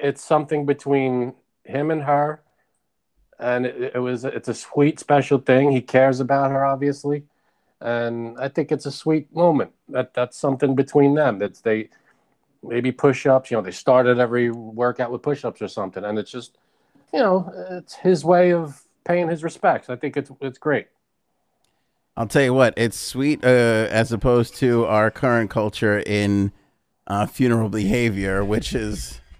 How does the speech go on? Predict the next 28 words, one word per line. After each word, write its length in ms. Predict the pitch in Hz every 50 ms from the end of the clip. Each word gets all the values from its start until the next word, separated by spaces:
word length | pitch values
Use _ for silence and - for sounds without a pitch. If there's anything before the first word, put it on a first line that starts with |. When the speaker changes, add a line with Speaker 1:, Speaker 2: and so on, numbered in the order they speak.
| _ _ _ _ - - _ _ -
Speaker 2:
have 140 | - 113 117
you 40 | -
seen 180 | - - 143 120
Speaker 1:
This 60 | 104
Speaker 2:
this? 100 | 135 139 90
Speaker 1:
is, 40 | 95
um, 180 | 87 92 95 - -
insane. 800 | 110 104 101 92 - - - - 110 104 101 95 90 90 85 - _ _ _ - 123 - - - -
Speaker 2:
<laughs> 160 | - 123 139 - - - 208 - - _ _ - - - _ - - - - - - _ _ _ _ -
Speaker 1:
Uh, 140 | 117 113 107
it 60 | 110
wasn't 240 | 127 127 120 135 127
even 200 | 117 107 107 110
this 180 | 110 107 -
that 100 | - 107
I 40 | 95
was 140 | 92 92 -
thinking 300 | - 104 92 - 101 92
of, 180 | 92 90 87 -
but 180 | - 92 95 - _ _ _ _
<laughs> 180 | - 117 - - 95 -
this 260 | 123 120 120 - -
is 140 | 95 87 -
crazy. 520 | - - 95 85 90 85 92 113 131 - _ _ _ _ _ _ _ _ _ -
Speaker 2:
This 160 | 151 151 -
girl 320 | - 156 151 156 151 151
is, 160 | 147 139 127
like, 240 | 143 139 135 131 -